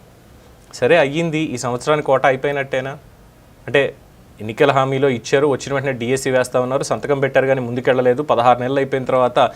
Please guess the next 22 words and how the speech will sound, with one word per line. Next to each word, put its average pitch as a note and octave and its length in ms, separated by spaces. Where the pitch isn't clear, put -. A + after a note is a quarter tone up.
పరీక్షల D3 380
నిర్వహణ C3+ 320
ఇవన్నీ C3+ 440
అయ్యి C#3 340
వచ్చేసరికి C3+ 460
ఇంత A#2 120
టైమ్ C#3 240
అయింది. D3 200
మొత్తానికి E3 360
ఓ - 20
పదహారు C#3+ 320
వేల C#3 160
మూడు C3+ 180
వందల C3+ 120
నలభై C3 200
ఏడు B2 80
మందికి C#3 360
ఉద్యోగాలు C#3 500
ఇచ్చారు, B2+ 420
బాగానే C3+ 380
ఉందిలే. D3 320
కానీ D3 640